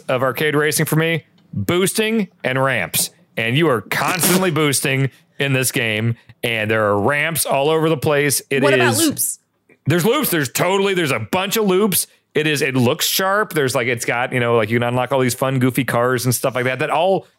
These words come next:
Speaker 1: feel different. Like, I feel like as I'm playing it, I'm like, "Oh, okay, I've got my favorite cars." You know, it's, they've got different boost systems and handling, and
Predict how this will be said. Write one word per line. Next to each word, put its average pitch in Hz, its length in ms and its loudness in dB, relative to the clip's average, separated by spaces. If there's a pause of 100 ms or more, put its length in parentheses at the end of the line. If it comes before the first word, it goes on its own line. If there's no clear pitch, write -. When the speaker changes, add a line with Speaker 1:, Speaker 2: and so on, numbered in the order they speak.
(120)
Speaker 1:
feel 226 160 2
different. 240 400 -2
Like, 113 120 -2
I 113 80 0
feel 143 140 0
like 127 140 0
as 123 100 -2
I'm 127 100 -4
playing 139 300 -2
it, 127 60 0
I'm 123 80 -2
like, 117 160 -2
"Oh, 233 140 2
okay, 180 100 -4
I've 139 100 -6
got 135 160 -4
my 135 120 -2
favorite 117 340 -4
cars." 90 420 -4
You 107 140 -2
know, 101 220 2
it's, 101 140 -2 (200)
they've 120 100 0
got 117 140 0
different 110 260 -2
boost 120 260 2
systems 104 540 0
and 95 100 0
handling, 104 600 0
and 95 160 0